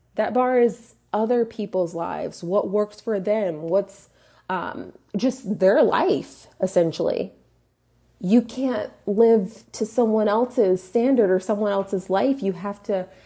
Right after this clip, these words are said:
have your own standards, your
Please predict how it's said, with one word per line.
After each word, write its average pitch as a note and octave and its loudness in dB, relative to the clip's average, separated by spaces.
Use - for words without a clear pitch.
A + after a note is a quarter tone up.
have G3 -2
your F#3 2
own F3+ 0
standards, E3+ 0
your G#3 2